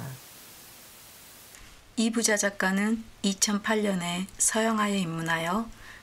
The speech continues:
전남미술대전과 순천미술대전에 수상한 바 있으며 평미회라는 미술단체의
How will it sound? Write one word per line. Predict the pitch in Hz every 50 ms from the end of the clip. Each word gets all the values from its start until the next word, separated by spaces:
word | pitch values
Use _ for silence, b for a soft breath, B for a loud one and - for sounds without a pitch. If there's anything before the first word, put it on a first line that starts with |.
| B B
전남미술대전과 | - - 175 175 180 180 180 180 185 185 - 196 185 - 190 180 185 185 175 175 180 175 170 170 175 - B B B B B
순천미술대전에 | B - - 226 220 220 - 214 196 196 196 214 - - 208 208 - 196 185 185 196 185 180 175 175 175 180 180 -
수상한 | - - - - - 226 208 202 190 185
바 | 196 175
있으며 | 170 165 - - - 165 165 170 175 196 214 214 - B B B B B B B B B
평미회라는 | - 254 240 233 226 233 226 226 214 202 190 185 185 185 185 190 - -
미술단체의 | 190 185 202 196 - 214 202 - 202 180 180 - - - 185 175 180 185 190 190